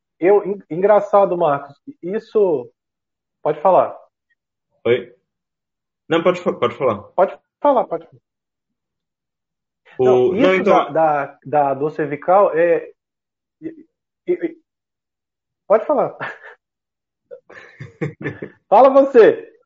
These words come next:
Speaker 2: Termina, termina. Você ia
Speaker 1: Não,
Speaker 2: falar
Speaker 1: pode
Speaker 2: do,
Speaker 1: falar,
Speaker 2: do,
Speaker 1: fala.
Speaker 2: da, da, da parte cervical, né?
Speaker 1: É, eu, engraçado que, que os pacientes que eu tenho pego,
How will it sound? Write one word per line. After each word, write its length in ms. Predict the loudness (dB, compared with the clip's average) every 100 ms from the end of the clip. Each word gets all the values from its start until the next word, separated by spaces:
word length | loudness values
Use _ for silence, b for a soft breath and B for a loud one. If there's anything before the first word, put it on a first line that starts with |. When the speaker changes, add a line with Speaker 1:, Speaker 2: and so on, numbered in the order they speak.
| _ _ -14 -14 _
Speaker 2:
Termina, 420 | -6 -4 -2 -4
termina. 460 | -6 -6 -8 -8 _ _ _ _ _ _ _ _ _ _ _ _ _ _ _ _ _ _ _ _ _ _ _ _ _ _ _
Você 140 | -4 0
ia 60 |
Speaker 1:
Não, 60 | 2
Speaker 2:
falar 180 | 4 2
Speaker 1:
pode 20 |
Speaker 2:
do, 60 | 2
Speaker 1:
falar, 460 | 0 2 2 0 0
Speaker 2:
do, 120 | -6 -16 _
Speaker 1:
fala. 140 | -16 -16 -8 -8 -8 -6
Speaker 2:
da, 140 | -4
da, 300 | 0 0 0
da 160 | -2 -4
parte 320 | -4 -4 -6
cervical, 540 | -12 -10 -6 -2 -2
né? 240 | -2 -4 -8 _ _ _ _ _ _ _ _ _ _ _ _ _
Speaker 1:
É, 380 | 4 4 4 2
eu, 220 | 2 2
engraçado 600 | 2 4 4 4 2 2
que, 400 | -4 -6 -6 -8
que 200 | -10 -6
os 200 | -4 -4
pacientes 560 | 0 0 0 -4 -4 -4
que 80 | -6
eu 60 |
tenho 220 | -4 -6 -4
pego, 560 | -2 2 4 2 -4